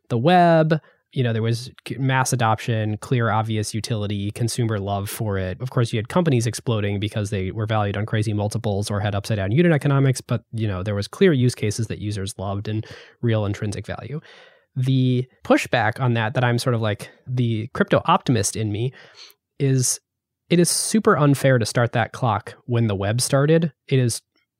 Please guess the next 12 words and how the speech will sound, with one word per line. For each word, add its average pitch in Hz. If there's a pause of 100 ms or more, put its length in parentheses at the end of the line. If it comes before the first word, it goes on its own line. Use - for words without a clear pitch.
much 151
more 139
fair 120
to -
start 117
that -
clock 110
when 110
arpanet 110
started. - (360)
So, -
like, 120